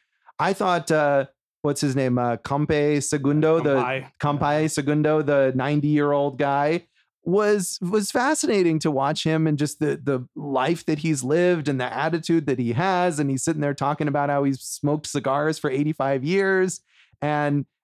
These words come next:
Speaker 1: and that stuff. And there's a scene at the very beginning where he's, they're driving, trying to find the actual Buena Vista Social Club, the location where it used to be.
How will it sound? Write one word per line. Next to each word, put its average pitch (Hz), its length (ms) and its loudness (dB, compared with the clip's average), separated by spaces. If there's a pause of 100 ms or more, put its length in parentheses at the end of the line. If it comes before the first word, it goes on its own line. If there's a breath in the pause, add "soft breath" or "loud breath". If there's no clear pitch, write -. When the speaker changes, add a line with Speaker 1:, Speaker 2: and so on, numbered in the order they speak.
Speaker 1:
and 185 120 2
that 269 140 2
stuff. 240 200 0
And 202 120 2
there's 202 180 0
a 180 60 -2
scene 233 280 0
at 214 100 -2
the 190 60 0
very 165 260 0
beginning 147 640 0
where 135 160 0
he's, 156 520 0
they're 143 120 2
driving, 147 540 0
trying 147 260 0
to 135 60 0
find 143 480 0
the 123 120 -2
actual 139 440 -2
Buena 131 260 0
Vista 123 300 -4
Social 127 320 -2
Club, 107 280 -4
the 117 80 -2
location 117 800 -2 (300 soft breath)
where 127 160 2
it 123 80 -2
used 131 260 -2
to 123 80 -2
be. 131 540 2